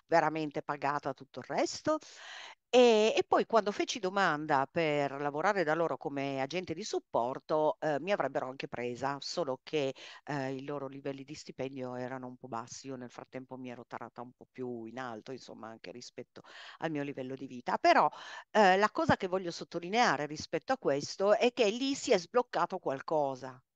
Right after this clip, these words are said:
Cioè, si è sbloccato il fatto che io, stando nella community e contribuendo,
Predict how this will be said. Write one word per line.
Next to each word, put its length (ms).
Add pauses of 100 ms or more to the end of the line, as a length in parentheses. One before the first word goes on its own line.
(460)
Cioè, 400
si 140
è 20
sbloccato 480
il 60
fatto 400
che 120
io, 460 (360)
stando 520
nella 280
community 1000 (160)
e 220
contribuendo, 1300